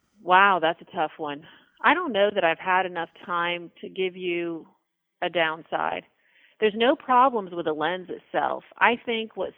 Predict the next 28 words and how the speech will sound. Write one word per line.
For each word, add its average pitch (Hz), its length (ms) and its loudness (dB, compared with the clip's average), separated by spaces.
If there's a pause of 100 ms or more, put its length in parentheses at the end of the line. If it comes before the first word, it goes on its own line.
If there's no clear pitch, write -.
some 190 280 -4
doctors 175 640 -2
might 175 320 -2 (480)
try 175 460 4
to 233 60 -16
turn 220 360 -6
into 214 340 -6
a 208 80 -2
downside 208 720 0
is 180 200 -6
that 180 100 -6
the 175 100 -4
lens 185 480 -4
is 143 140 -6 (140)
so 196 380 -2 (100)
soft. 165 640 -4
Not 208 260 -4
doctors. 143 580 -2
I 165 80 0
mean, 160 280 -8
let, 175 180 -6
let 240 100 -4
me 233 140 -4
say 170 120 0
that 131 100 0
a 127 80 -4
different 135 260 -8
way. 131 220 -6